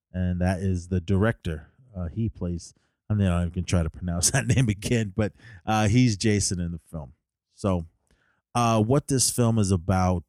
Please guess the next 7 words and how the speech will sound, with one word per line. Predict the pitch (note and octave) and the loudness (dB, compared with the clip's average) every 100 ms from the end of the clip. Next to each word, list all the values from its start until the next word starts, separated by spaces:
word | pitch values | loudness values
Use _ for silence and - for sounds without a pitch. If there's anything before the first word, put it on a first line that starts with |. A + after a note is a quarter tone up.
| - | -12
uh, | - F#2+ F2 F2 | -4 -2 0 -2
is | G2 F#2+ F2 - | -2 -4 -4 -6
Kyle | - A#2 A#2 | -2 0 0
MacLeod. | G#2 - G2+ G2 G2 F2+ | -2 -4 -4 -2 -2 -6
He | F2 G2+ G#2 F#2 G2 | -6 -4 -4 -6 -6
is, | F#2+ E2+ F2+ | -6 -10 -8
uh, | F2+ F2+ F2+ E2+ | -6 -6 -6 -8